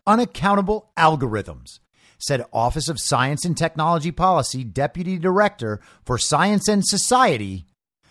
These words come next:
Doctor Alondra Nelson. The practices laid out in the blueprint for an A I Bill of Rights aren't just aspirational. They are achievable and urgently necessary to build technologies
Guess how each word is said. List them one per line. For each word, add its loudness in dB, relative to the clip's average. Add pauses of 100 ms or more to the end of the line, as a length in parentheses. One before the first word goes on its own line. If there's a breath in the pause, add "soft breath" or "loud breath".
(160)
Doctor 2
Alondra 2
Nelson. -4 (680 soft breath)
The -6
practices 2
laid 0
out 4
in -2
the -2
blueprint -4
for -2
an -4
A 2
I 4
Bill 2
of -4
Rights 0 (320 loud breath)
aren't 0
just 0 (100)
aspirational. -2 (480 soft breath)
They 4
are 4
achievable -2 (200 soft breath)
and 0 (140)
urgently 0
necessary 0 (260 soft breath)
to -2
build 0
technologies 0